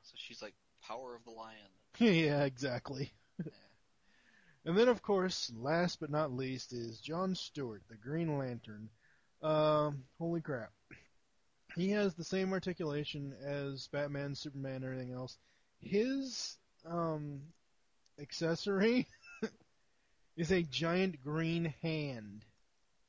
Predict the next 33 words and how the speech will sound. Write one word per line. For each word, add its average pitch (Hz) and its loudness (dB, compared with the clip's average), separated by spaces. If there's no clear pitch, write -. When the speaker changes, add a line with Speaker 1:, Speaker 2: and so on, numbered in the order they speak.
Speaker 2:
That 151 -2
is 147 -2
Speaker 1:
See, 156 -4
now 139 -2
that's 147 -2
where 139 -6
they, 120 -4
that's 131 -14
where 135 -8
they, 110 -4
uh, 107 -6
stole 123 -6
all 110 -6
the - -20
plastic 107 -10
for 101 -16
the - -20
Shining 117 -12
Knight's, 104 -10
uh, 98 -18
Speaker 2:
Ye- 156 -8
Speaker 1:
shield. 98 -16
Speaker 2:
Yeah, 170 -4
exactly. 139 -6
Um, 143 -2
it 151 -8
does 202 2
have 269 -2
a 165 2
button 139 -2
on 156 2
it. 147 -4
It, 147 -8